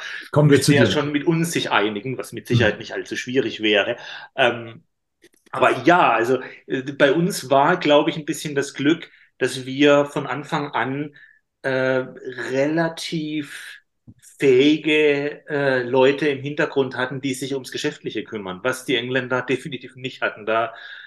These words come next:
Speaker 2: äh, fahre ich jetzt keinem vor den Karren, wenn ich das behaupte. Das war einfach so. Die haben, äh, die englischen Kollegen haben in den ersten zwei Jahren das Geld wirklich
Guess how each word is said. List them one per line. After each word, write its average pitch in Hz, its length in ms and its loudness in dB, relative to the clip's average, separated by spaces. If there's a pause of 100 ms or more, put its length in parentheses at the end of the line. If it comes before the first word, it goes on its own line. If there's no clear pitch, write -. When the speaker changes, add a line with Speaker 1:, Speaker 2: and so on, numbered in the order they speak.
(180)
Speaker 2:
äh, 131 160 -2
fahre 131 260 4
ich - 40 -2
jetzt 127 140 -4
keinem 139 300 0
vor 139 160 0
den 123 80 -10
Karren, 127 320 -2
wenn 107 120 -4
ich 101 80 -6
das 107 200 -4
behaupte. 98 440 0
Das 107 200 -2
war 120 200 2
einfach 87 360 -4
so. 101 220 -4
Die 107 160 -6
haben, 120 240 -6 (440)
äh, - 380 -12 (420)
die 107 320 -8 (140)
englischen 123 320 -4
Kollegen 117 460 0
haben 123 220 -4
in 123 120 -8
den 117 100 -8
ersten 117 300 -6
zwei 123 280 0
Jahren 117 240 0
das - 160 -8
Geld 123 320 2
wirklich 120 480 -2